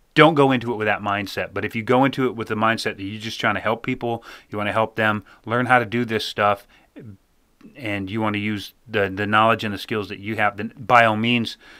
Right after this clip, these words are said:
start a channel, start a podcast, start a blog or a vlog, and, and help people grow. Because that's how, as a community, as we're gonna bring Asatru or Norse paganism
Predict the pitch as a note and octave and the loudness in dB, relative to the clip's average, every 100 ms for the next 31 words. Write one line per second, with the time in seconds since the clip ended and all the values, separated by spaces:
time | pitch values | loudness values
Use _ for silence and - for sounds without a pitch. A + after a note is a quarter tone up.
0 | - _ - - B2 A2 - A2+ A2 G#2+ | -20 _ -10 0 2 2 -2 -2 -2 -4
1 | - B2 A2 - _ - G#2+ G#2 A2 G2+ | -4 -2 -2 -6 _ 0 0 0 0 0
2 | - _ - - B2+ A2+ G2+ G#2 G#2 G#2 | -2 _ -16 -4 0 0 0 2 2 2
3 | G2+ F2 G#2 G2+ G2+ - - _ A#2 G#2 | -2 -2 2 4 2 -2 -20 _ -8 -6
4 | A#2+ G#2 G#2 G#2+ - G#2 F#2+ F2 F2 A2 | -6 -4 0 -2 -2 -8 -6 -8 -6 -2
5 | G2+ F2+ A2 F#2 A2+ B2+ C3 G#2+ G#2 G2 | -2 -2 -6 4 4 4 2 2 0 -6
6 | - A#2 B2 G2+ F#2 F#2 - - G#2+ G#2 | -8 -2 -2 -2 -6 -8 -20 -8 -6 -4
7 | G#2+ G2+ F#2+ A2+ G#2+ - B2 B2+ - G2 | -4 -4 -2 -2 -2 -4 0 0 -2 -8
8 | - G2 F#2+ G2+ F#2+ A2 - A#2+ A#2 G2+ | -6 -6 -6 -6 -6 -6 -2 0 0 0
9 | F#2 F#2+ | -6 -8